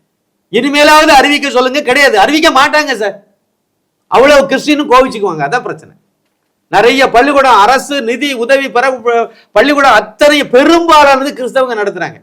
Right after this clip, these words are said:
மிஷினரி கும்பல் மதம் மாற்றதுக்காக மட்டுமே பயன்படுத்திட்டு இருக்காங்க. இன்னும் கொஞ்சம்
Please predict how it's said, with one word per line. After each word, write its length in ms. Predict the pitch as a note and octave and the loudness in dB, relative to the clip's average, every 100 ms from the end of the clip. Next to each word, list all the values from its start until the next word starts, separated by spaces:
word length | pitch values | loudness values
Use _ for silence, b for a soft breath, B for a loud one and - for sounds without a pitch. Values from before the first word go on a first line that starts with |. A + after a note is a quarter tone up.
| D#3 | -10
மிஷினரி 440 | B3+ - D#4+ D#4 D4 | -6 -2 -2 -2 -4
கும்பல் 340 | C4+ C4 B3 B B - | -8 -2 -2 B B -2
மதம் 340 | G3+ A#3+ D#4 D4 | 2 4 2 4
மாற்றதுக்காக 720 | B3+ C#4+ D4 D4 D4 C#4+ C#4+ | 2 2 -2 -2 2 2 2
மட்டுமே 400 | A#3 A#3 C#4 D#4+ C4 | -2 -4 -6 -6 -4
பயன்படுத்திட்டு 440 | B3+ B3 G#3+ A3 | -6 -6 -8 -10
இருக்காங்க. 280 | F#3 E3 B2+ - _ _ _ F3+ | -10 -12 -14 -20 _ _ _ -8
இன்னும் 220 | A#3+ B3 | -6 -6
கொஞ்சம் 260 | B3+ B3 | -6 -6